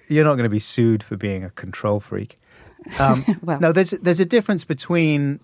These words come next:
Speaker 1: li-, enjoying being in control and being a control freak, I think.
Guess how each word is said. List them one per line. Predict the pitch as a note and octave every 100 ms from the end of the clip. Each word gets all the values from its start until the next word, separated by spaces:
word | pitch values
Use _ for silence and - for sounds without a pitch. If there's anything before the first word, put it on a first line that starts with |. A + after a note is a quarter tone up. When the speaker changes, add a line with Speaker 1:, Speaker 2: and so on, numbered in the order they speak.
| _
Speaker 1:
li-, | D3+ C#3+ D3+ D3 D3
enjoying | D#3 C#3 C3 D3+ D3 C3+
being | B2+ C3 A#2+
in | A#2
control | - A2+ - A#2+ G#2 F#2+ F#2+ A#2+ _ _ _ _ _
and | G#2+ G#2 G2 F#2+ -
being | A2 G2
a |
control | F#2 F2+ - F2+ F2
freak, | - - - -
I | E2
think. | - - -